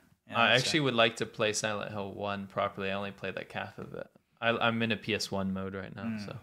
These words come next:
Speaker 1: Two, two is fantastic as
Speaker 2: I,
Speaker 1: well.
Speaker 2: I'll play that as well. The C R T that I,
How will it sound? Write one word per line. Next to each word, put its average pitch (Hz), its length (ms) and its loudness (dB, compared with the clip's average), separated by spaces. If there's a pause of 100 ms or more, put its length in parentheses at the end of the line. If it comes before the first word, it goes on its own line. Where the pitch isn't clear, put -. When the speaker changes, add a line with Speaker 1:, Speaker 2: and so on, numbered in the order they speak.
(140)
Speaker 1:
Two, 185 320 8
two 196 200 2
is 170 140 4
fantastic 127 640 0
as 117 80 -4
Speaker 2:
I, 120 80 8
Speaker 1:
well. 127 120 4
Speaker 2:
I'll 120 160 8
play 120 180 4
that 104 160 2
as 101 120 -2
well. 104 180 4
The 113 120 2
C 147 200 6
R 147 120 12
T 135 420 0
that 120 180 2
I, 107 180 4